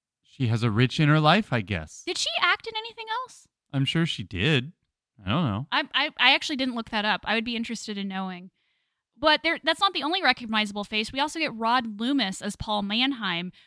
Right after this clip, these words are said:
Speaker 2: which is great because you made so many Bill and Ted references while
Speaker 1: Oh,
Speaker 2: watching this
Speaker 1: yeah.
Speaker 2: episode. Rod Loomis is the one who plays Freud in Bill and Ted.
Speaker 1: Yeah, Freud.
Speaker 2: So, <laughs> so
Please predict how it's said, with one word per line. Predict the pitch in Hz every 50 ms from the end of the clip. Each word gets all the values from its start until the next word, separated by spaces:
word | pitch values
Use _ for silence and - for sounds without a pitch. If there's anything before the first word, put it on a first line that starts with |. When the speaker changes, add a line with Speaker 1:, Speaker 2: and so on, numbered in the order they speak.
| _ _
Speaker 2:
which | 208 254 311 - -
is | 311 269 208
great | - - - 226 226 226 262 285 269 254 214 185 - - -
because | 233 220 - 247 254 233 220 247
you | 277 302
made | 302 302 277 220
so | - - - 247 254
many | 269 285 277 277 254
Bill | 185 - 208 208 214 233
and | 226 226
Ted | - - - 190 190 202 208
references | 233 240 233 254 - 285 285 285 285 - 311 302 311 320 311 285
while | 277 262 - 139
Speaker 1:
Oh, | 139
Speaker 2:
watching | 143 143 - 139 139 139
this | 139 139 135 131 131
Speaker 1:
yeah. | 320
Speaker 2:
episode. | 330 330 - 349 - - 359 359 359 381 381 - - - - _ _
Rod | 214 247 254 277 285 262
Loomis | 262 285 294 294 320 320 - -
is | 311 262 -
the | 262 269
one | 262 254 254
who | 254 277
plays | 262 - - 262 233 214 226 240 -
Freud | - - - 294 349 403 359 202 160 156 - -
in | - 208 214 220
Bill | 196 196 185 180
and | 175 175 165
Ted. | - - - - 104 104 80 80
Speaker 1:
Yeah, | 85 104
Freud. | - - - - 107 98 95 95 98 98 98 98 98 98 95 90 - _ _ _ -
Speaker 2:
So, | - 262 262 - 254 - - - -
<laughs> | - - - _ - - -
so | - 269 254 247 240 233